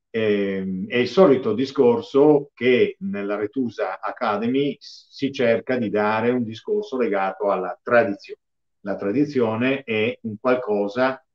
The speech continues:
che appartiene alle conoscenze iniziatiche, alla trasmissione iniziatica, all'esoterismo. Possiamo fare un po' di esoteriologia, inevitabilmente un po' di studio di sintonismo,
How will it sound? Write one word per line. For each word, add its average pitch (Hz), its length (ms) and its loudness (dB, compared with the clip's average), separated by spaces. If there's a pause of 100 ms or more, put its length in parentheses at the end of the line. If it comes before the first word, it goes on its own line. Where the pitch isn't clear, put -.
(140)
che 117 180 0
appartiene 113 1120 -2 (440)
alle 131 300 4
conoscenze 113 540 -4
iniziatiche, 107 1000 -2 (300)
alla 127 280 2
trasmissione 98 560 -6
iniziatica, 92 760 -8
all'esoterismo. 90 360 -10 (1160)
Possiamo 113 480 -2
fare 110 340 0
un 98 100 -6
po' 104 120 -2
di 98 100 -4
esoteriologia, 120 1000 2 (300)
inevitabilmente 104 840 -4
un 95 80 -8
po' 98 120 -4
di 95 100 -6
studio 95 260 -14
di 95 60 -12
sintonismo, 117 880 -4